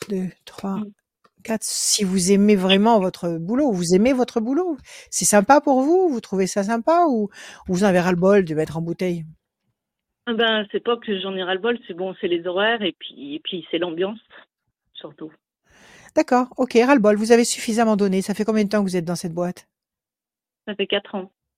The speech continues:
Speaker 1: Bon, eh ben, écoutez, c'est bien gentil de mettre en bouteille, mais ça va cinq minutes.
Speaker 2: Oui.
Speaker 1: Discussion, entretien. Vous avez commencé à lancer des, des scuds un peu partout, euh,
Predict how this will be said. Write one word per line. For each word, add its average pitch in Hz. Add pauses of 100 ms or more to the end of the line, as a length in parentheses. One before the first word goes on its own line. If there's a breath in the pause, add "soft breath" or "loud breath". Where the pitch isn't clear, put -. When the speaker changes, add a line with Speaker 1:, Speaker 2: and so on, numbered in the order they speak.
(1400 loud breath)
Speaker 1:
Bon, 370 (460)
eh 208
ben, 214
écoutez, 208
c'est 180
bien 185
gentil 208
de 294
mettre 226
en 208
bouteille, 214
mais 220
ça 190
va 175
cinq 208
minutes. 311 (760 loud breath)
Speaker 2:
Oui. 196 (300 loud breath)
Speaker 1:
Discussion, 294
entretien. 247 (320)
Vous 196
avez 240
commencé 269
à 370
lancer 320
des, 247
des 220
scuds 302
un 233
peu 233
partout, 339
euh, 233